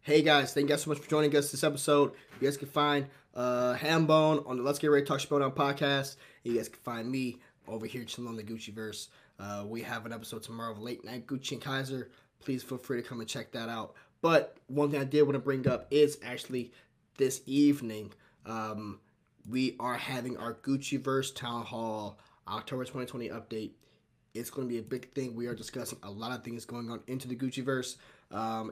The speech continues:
and where we're going with this channel. It's gonna be a kind of a big thing for us. So please feel free to hop in on that, join us with that, and continue to join us on the Five Pointer. Thank you guys so much for joining, uh, for, for watching, for being a part of this.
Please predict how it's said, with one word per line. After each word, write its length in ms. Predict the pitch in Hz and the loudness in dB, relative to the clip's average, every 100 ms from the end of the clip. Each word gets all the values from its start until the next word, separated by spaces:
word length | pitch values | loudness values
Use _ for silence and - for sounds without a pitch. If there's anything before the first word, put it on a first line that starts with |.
| - | -8
and 220 | 113 107 | -10 -4
where 180 | 131 127 | -2 0
we're 120 | 123 | -2
going 260 | 113 120 117 | -4 -6 -6
with 140 | 117 | -8
this 160 | 120 - | -8 -6
channel. 500 | - 135 135 135 135 - _ | -2 0 0 -2 -6 -20 _
It's 160 | 110 - | -12 -8
gonna 180 | 123 | -8
be 280 | 110 117 113 | -6 -6 -6
a 60 | 101 | -6
kind 200 | - 120 | -8 -8
of 60 | |
a 60 | 107 | -10
big 300 | 107 180 175 | 0 0 2
thing 160 | 175 165 | 0 4
for 220 | 196 185 | 12 12
us. 220 | 160 - - - | 12 4 -12 -14
So 140 | - | -6
please 480 | 123 - 147 143 123 | -4 -2 2 2 2
feel 180 | - 131 | 0 0
free 260 | - - 123 | 0 -4 -4
to 80 | |
hop 340 | 107 123 123 139 | -4 -4 -4 -4
in 120 | 123 | -4
on 200 | 113 113 | -4 -4
that, 300 | 135 135 - - | -2 -4 -6 -16
join 380 | 98 156 170 160 | 2 6 8 8
us 280 | 139 135 - | 4 2 0
with 280 | 135 139 - | 2 2 0
that, 300 | 151 147 - - - _ | 2 4 0 -8 -20 _
and 140 | 127 143 | -4 0
continue 380 | 139 180 156 | -2 0 0
to 60 | 127 | 2
join 300 | 131 208 190 | 8 10 10
us 220 | 151 143 - - _ | 8 4 -8 -20 _
on 180 | 147 160 | 4 6
the 80 | 151 | 4
Five 360 | 147 143 135 135 | 4 4 4 2
Pointer. 440 | 143 135 131 127 _ _ _ _ | 2 2 0 -6 _ _ _ _
Thank 160 | 156 160 | -2 0
you 40 | 143 | 4
guys 240 | 143 131 | 4 4
so 100 | 139 | 0
much 200 | 131 127 | -2 -4
for 80 | 110 | -8
joining, 380 | 120 120 117 - | -4 -2 -4 -8
uh, 100 | 113 | -10
for, 300 | 113 127 120 - | -4 -2 -2 -2
for 140 | 123 | -2
watching, 540 | 117 139 139 139 131 - _ _ | 2 0 0 -4 -6 -10 _ _
for 80 | 113 | -2
being 180 | 135 | -2
a 40 | 131 | 0
part 220 | 143 131 | 0 0
of 80 | 127 | 0
this. 140 | 120 | -4